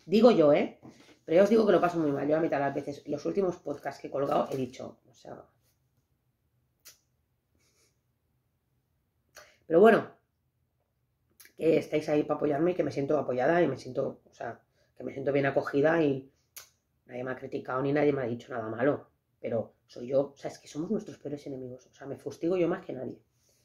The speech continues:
Pero bueno, que ahí queda, que yo soy así, ya está, y oye, que yo me gusto, ¿eh? También,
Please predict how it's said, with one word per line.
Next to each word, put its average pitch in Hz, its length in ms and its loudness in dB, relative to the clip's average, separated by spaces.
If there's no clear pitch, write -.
Pero 180 140 6
bueno, 214 180 8
que 180 60 4
ahí 190 120 4
queda, 131 220 2
que 127 120 -6
yo 147 340 -2
soy 147 140 -8
así, 151 280 -4
ya 185 100 2
está, 160 300 -2
y 110 360 -4
oye, 123 300 -12
que 117 100 -16
yo 123 100 -4
me 139 80 -2
gusto, 135 420 -2
¿eh? 123 80 -4
También, 135 560 -4